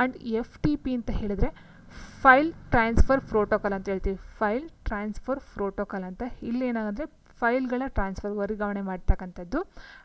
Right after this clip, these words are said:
And ಎಸ್ ಎಮ್ ಟಿ ಪಿ ಅಂತ ಹೇಳಿದ್ರೆ ಸಿಂಪಲ್ ಮೇಲ್ ಟ್ರಾನ್ಸ್‌ಫರ್ ಪ್ರೋಟೋಕಾಲ್, ಸಿಂಪಲ್ ಮೇಲ್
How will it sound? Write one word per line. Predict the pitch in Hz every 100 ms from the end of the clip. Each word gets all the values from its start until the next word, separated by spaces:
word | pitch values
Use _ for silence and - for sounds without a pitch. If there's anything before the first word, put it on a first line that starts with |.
| -
And | 269
ಎಸ್ | - 247 254 - 302
ಎಮ್ | 311
ಟಿ | - 220 208
ಪಿ | 214
ಅಂತ | 202 196
ಹೇಳಿದ್ರೆ | 202 190 190 262 370 _ _ _ _ _ _ _ -
ಸಿಂಪಲ್ | - - 294 294 320 320 294
ಮೇಲ್ | 226 220 247 294
ಟ್ರಾನ್ಸ್‌ಫರ್ | - 240 214 220 - 285
ಪ್ರೋಟೋಕಾಲ್, | - 202 - 196 190 190
ಸಿಂಪಲ್ | 190 - 233 247 - 277 294 220
ಮೇಲ್ | 202 202 233 294